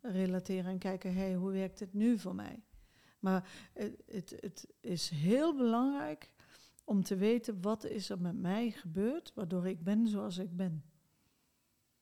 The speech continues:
En waarom ik relateer zoals ik relateer. En als je die, die vragen niet stelt, dan kom je daar ook niet uit.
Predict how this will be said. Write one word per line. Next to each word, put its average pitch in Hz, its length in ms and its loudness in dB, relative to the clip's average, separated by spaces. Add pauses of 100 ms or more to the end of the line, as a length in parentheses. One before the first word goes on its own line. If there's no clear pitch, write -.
(720)
En 185 540 -2
waarom 196 440 0
ik 196 300 -4
relateer 190 680 2
zoals 190 300 -2
ik 180 140 -4
relateer. 180 600 -2 (840)
En 185 280 0 (280)
als - 180 -2
je 226 80 0
die, 180 200 -2
die 190 180 -2
vragen 196 480 -2
niet 185 220 0
stelt, - 520 -6 (640)
dan 175 420 0
kom 185 180 2
je 185 80 6
daar 185 160 2
ook 202 160 -6
niet 233 220 2
uit. 233 360 -4